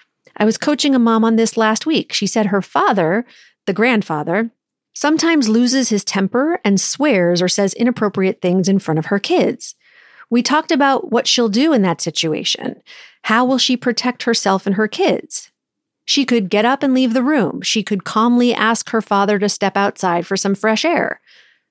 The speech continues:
Again, it's not about controlling or changing her father, but knowing how she wants to behave in that situation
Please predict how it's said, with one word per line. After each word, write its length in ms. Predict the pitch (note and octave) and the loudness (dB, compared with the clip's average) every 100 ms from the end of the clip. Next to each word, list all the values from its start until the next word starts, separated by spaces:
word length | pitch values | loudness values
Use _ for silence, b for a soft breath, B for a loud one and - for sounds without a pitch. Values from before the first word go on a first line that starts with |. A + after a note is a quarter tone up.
| - | -2
Again, 260 | C4 D4 - | 2 2 0
it's 180 | F#3 | -2
not 200 | A#3 C4+ | 0 2
about 300 | E4+ D#4 C4+ | 2 2 0
controlling 720 | - A3+ - C4 D4+ B3+ F#3+ F#3 | 0 -2 0 -2 0 2 2 0
or 120 | - F#3 | -2 -2
changing 540 | - B3 C#4+ B3+ F#3+ | 0 0 2 2 2
her 120 | F3+ | 0
father, 560 | - C#4 D#4+ F#3+ F3 F#3 B B B B | -2 0 2 2 0 -2 B B B B
but 120 | G3 | 0
knowing 460 | G3+ G#3 A#3+ C4+ C4+ | 2 4 4 2 2
how 200 | A3+ G#3+ | 2 0
she 280 | - - C4+ | 0 0 0
wants 260 | D4 C#4+ | 2 0
to 120 | - | 0
behave 360 | C4 B3 B3+ B3+ | 0 2 2 2
in 80 | G#3+ | 2
that 180 | F3 - | 0 -2
situation 800 | F3+ - E3 D#3+ D#3+ E3 D#3+ | -4 -2 0 0 0 -2 -2